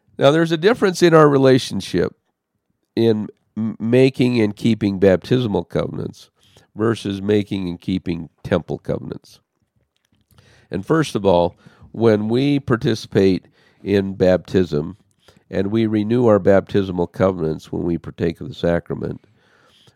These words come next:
we, we say in the sacramental prayers, right, we make a covenant that we are willing to take upon ourselves his name.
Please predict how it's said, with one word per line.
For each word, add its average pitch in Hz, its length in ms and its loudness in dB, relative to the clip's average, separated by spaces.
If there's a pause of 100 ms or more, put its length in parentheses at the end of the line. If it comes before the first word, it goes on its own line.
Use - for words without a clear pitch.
we, 120 540 -2 (140)
we 110 300 2
say 98 500 2
in 101 120 -4
the 92 80 -10
sacramental 95 500 -4
prayers, 90 480 -2
right, 87 260 -2
we 98 140 -6
make 101 260 -4
a - 60 -12
covenant 87 560 -2 (800)
that 110 500 2 (440)
we 120 340 0
are 131 160 8
willing 127 480 2 (1040)
to 113 160 -8
take 127 480 -2
upon 117 340 -2
ourselves 92 640 -2
his 104 300 -6
name. 117 440 -6